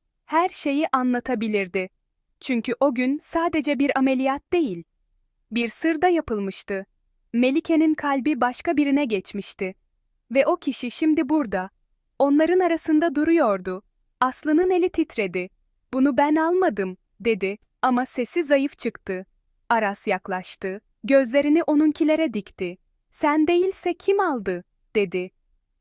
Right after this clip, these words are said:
Dışarıdan bir gök gürültüsü duyuldu. Sanki evin taş duvarları bile titredi. Emre dosyayı aldı, açtı. Kalan sayfaları hızlıca karıştırdı.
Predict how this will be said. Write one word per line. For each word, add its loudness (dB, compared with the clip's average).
Dışarıdan 0
bir -2
gök -2
gürültüsü -2
duyuldu. -4
Sanki -2
evin 0
taş -4
duvarları 2
bile 2
titredi. -6
Emre 0
dosyayı -2
aldı, -4
açtı. -4
Kalan 2
sayfaları 0
hızlıca 2
karıştırdı. -4